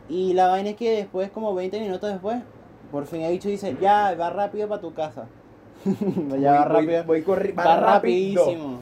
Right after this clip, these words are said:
Speaker 2: Va rapidísimo a
Speaker 1: Va
Speaker 2: tu casa.
Speaker 1: rapidito. Yo veo que el carajo, acá está la casa,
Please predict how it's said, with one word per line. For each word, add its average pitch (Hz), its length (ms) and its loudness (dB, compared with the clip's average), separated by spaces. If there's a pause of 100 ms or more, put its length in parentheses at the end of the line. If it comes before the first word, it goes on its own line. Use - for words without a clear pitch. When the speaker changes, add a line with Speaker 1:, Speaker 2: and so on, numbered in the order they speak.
Speaker 2:
Va 190 120 4
rapidísimo 208 960 0
a - 20 2
Speaker 1:
Va 147 60 -2
Speaker 2:
tu 165 60 -6
casa. 170 120 2
Speaker 1:
rapidito. 151 540 -4
Yo 151 120 -2
veo 151 140 -4
que 202 80 -4
el 196 60 -6
carajo, 180 380 -2 (140)
acá 156 260 -8
está 190 180 -6
la 214 280 -2
casa, 233 440 -6